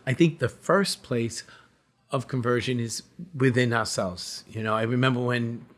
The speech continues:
uh, Pope Saint John Paul the Second did his letter on, for the year of the Eucharist, he called on us as priests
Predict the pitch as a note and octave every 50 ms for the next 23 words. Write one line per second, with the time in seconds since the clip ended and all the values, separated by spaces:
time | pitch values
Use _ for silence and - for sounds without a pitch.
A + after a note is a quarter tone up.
0 | _ - A#2+ A#2 G#2+ G2 B2 A#2+ - - B2 A#2+ A2+ - A#2 A#2 A2+ G2+ - B2
1 | A2+ A2 G#2 G#2+ - - - A#2 A2 - B2 G2+ F#2 - - - - - - -
2 | - _ _ - B2 A#2+ A#2 G2+ G#2+ A#2+ A#2 A2 A2 A2 - - - - A#2+ B2+
3 | B2+ B2 B2 A#2 A#2 A2+ A#2 A#2 G#2 A#2 A#2 A#2 - - B2 G#2+ A2 A2+ A#2+ B2
4 | B2+ B2+ A#2+ A#2+ A2+ F#2 G#2+ A2 G#2+ A#2+ C3 B2+ - - A2+ F#2+ F2+ E2+ - -
5 | - - - - - _ _ - - - _ _ - - - A#2+ A#2+ - D3 C#3
6 | B2 C3+ C3 B2+ B2 B2+ B2+ - - - B2 C#3 C3+ - B2 A2 - - - E3
7 | C#3+ A2+ - - - - -